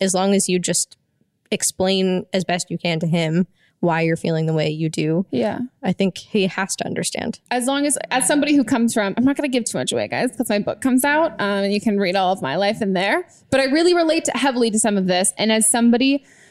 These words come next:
Speaker 2: who has chosen to not take a side in a family drama, I don't fault any person who's, I mean, who's,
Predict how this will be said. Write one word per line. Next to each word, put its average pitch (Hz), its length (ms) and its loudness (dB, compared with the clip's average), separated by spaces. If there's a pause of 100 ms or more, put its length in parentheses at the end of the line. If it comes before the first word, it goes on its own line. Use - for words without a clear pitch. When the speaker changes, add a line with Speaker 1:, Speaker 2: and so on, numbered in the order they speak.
(300)
Speaker 2:
who 277 120 6
has 240 180 2
chosen 233 580 4
to 240 120 2
not 196 400 2 (280)
take 214 280 0
a 202 40 2
side 190 600 0
in 202 120 2
a 196 60 4
family 196 460 2
drama, 190 600 0 (380)
I 208 220 2
don't 233 220 2
fault 202 340 0 (120)
any 202 280 2
person 208 440 2
who's, 208 420 2 (920)
I 247 60 0
mean, 226 280 -2
who's, 285 240 4